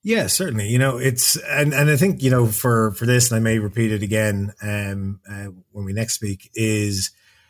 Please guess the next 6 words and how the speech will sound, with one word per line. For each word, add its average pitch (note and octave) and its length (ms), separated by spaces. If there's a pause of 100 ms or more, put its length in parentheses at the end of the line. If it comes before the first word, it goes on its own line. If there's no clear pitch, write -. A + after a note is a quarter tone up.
(320)
you B2 140
know, G#2+ 260 (460)
understand D3 460
I'm B2 100
gonna A#2+ 360 (220)
be A#2+ 220